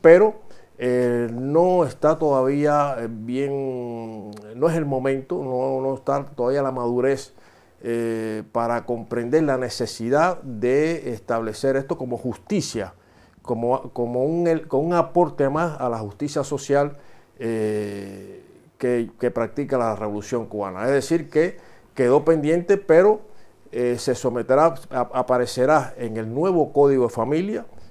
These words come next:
que deberá ser aprobado también en referéndum dentro de dos años. Es decir, que estamos ante, eh, una,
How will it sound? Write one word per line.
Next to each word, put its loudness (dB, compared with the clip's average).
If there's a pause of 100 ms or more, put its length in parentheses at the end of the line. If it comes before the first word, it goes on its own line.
que -2
deberá 2
ser 2
aprobado 2
también 0
en 0
referéndum -2
dentro -2
de 2
dos -4
años. -14 (360)
Es 6
decir, 6
que 0
estamos 2
ante, 2 (360)
eh, 0 (460)
una, 4